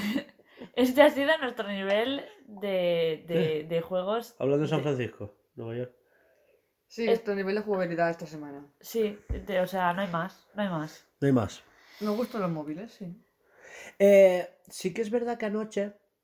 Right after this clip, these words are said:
Speaker 2: hice, eh, tres intentos, porque yo estaba en el sofá, pues, viendo la X Live, repasando noticias, haciendo la escaleta, y dije, "Hostia, podría dejar el móvil,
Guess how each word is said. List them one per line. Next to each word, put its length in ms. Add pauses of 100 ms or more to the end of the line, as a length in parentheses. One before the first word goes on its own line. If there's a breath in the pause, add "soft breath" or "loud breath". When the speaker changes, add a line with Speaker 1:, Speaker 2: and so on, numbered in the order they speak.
(480)
Speaker 2:
hice, 600 (560 soft breath)
eh, 420
tres 220
intentos, 600
porque 260
yo 60
estaba 200
en 60
el 40
sofá, 360
pues, 140
viendo 260
la 140
X 280
Live, 360
repasando 500
noticias, 480
haciendo 280
la 80
escaleta, 560 (920 loud breath)
y 140
dije, 560 (480 soft breath)
"Hostia, 280
podría 220
dejar 240
el 80
móvil, 480